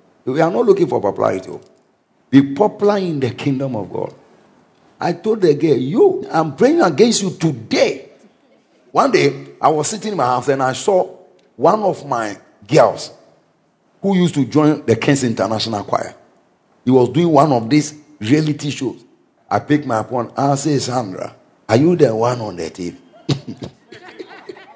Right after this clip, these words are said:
He said, "Papa, I'm the one." I say, "You will lose. I'm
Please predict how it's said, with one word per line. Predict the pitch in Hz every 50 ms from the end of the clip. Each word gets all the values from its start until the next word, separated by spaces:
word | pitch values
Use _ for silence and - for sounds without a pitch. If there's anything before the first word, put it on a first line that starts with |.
| - _ _ - - _ - - - - - - - - - - - - - - - _ -
He | 147 139
said, | 139 - 147 143 139 139
"Papa, | 147 147 139 139 -
I'm | 117 110 110 110 107
the | 104 107
one." | 107 110 107 104 - -
I | 131 123
say, | 113 127 131
"You | 123 113 113
will | 107 104 101 101
lose. | 107 107 92 92 - - - _ _ - - - - - - - - - - - - - - - -
I'm | - 139 143